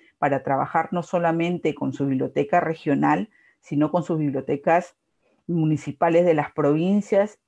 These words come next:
eh, de los distritos y las comunales también. Eh, este es un marco general, Elías, que les he podido brindar.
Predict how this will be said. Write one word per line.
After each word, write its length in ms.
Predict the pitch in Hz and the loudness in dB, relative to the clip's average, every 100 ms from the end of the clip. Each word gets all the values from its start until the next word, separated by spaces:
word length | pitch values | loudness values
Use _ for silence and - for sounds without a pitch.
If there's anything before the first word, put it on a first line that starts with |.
| _ - | _ -4
eh, 400 | 151 139 135 139 | -2 0 -2 -2
de 120 | 147 | 0
los 160 | 147 143 | 0 0
distritos 760 | 143 - 190 214 208 226 254 - _ _ - | -6 -6 -4 -2 -2 -2 -2 -6 _ _ -12
y 120 | 170 | -6
las 200 | 143 143 | -6 -6
comunales 640 | 143 139 139 143 143 143 | -8 -4 -2 0 0 -4
también. 440 | - - - - 147 _ _ _ _ _ _ _ _ _ - | -8 -12 -12 -14 -18 _ _ _ _ _ _ _ _ _ -6
Eh, 380 | 185 175 180 - 180 - | -2 -2 -4 -8 -12 -2
este 220 | 214 214 | -2 -2
es 140 | 254 - - | -6 -10 -6
un 220 | 214 214 | 0 2
marco 320 | 214 214 233 | 4 2 0
general, 520 | 226 214 170 156 180 196 | 0 0 0 2 2 2
Elías, 560 | 185 190 185 220 294 | -2 -4 -2 -2 -4
que 120 | - 160 | -6 -6
les 160 | 147 | -6
he 60 | 170 | -8
podido 400 | - 175 175 180 | -4 -2 0 -2
brindar. 580 | 165 147 147 165 - | -2 -2 2 2 0